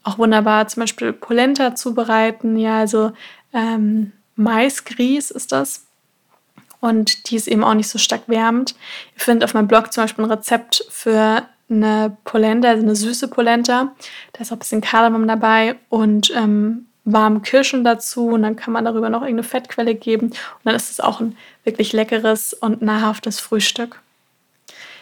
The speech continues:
Wichtig ist natürlich jetzt genügend zu trinken. Ist immer wichtig, aber vor allem im Sommer, wenn's eben warm ist und wir tendenziell eben mehr schwitzen. So die grobe Richtlinie, das, was auch so von der Deutschen Gesellschaft für Ernährung angegeben ist,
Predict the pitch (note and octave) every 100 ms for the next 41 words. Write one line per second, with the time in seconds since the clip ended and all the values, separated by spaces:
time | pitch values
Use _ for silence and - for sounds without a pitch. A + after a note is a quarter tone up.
0 | _ - A#3+ C4+ C#4+ C4+ - A#3 A#3+ A#3
1 | A#3+ A#3+ - A3+ A3+ A3 G#3 G3+ - A3+
2 | A#3 A#3+ D4+ F4 _ - - C#4+ A3+ G3+
3 | G3+ - C#4 - A3 A3 A#3+ G3+ A#3+ A#3
4 | G#3 A3 A#3 A3 G#3+ G#3 A#3 G#3 G3 G3+
5 | A3 A3+ - G#3+ G#3+ G#3 A3 G#3+ G#3 A3+
6 | A#3 A3 G3+ G3+ G#3 - - A3+ - G#3+
7 | C4+ - - - - - - - A#3 A3
8 | A3 G#3+ - - A#3 B3 B3 A#3 A#3+ A#3+
9 | - _ A3 A#3+ - - A3+ A3+ A3+ A3+
10 | A#3 C4 D4+ A#3 - A3+ - - - A3
11 | A3 A3 A3 A3+ A3+ A3 A3 A3+ A#3 -
12 | - G#3+ A3 A#3 A#3 B3+ - _ _ -
13 | A3+ A#3 G3+ A3+ A#3 B3 B3 B3 -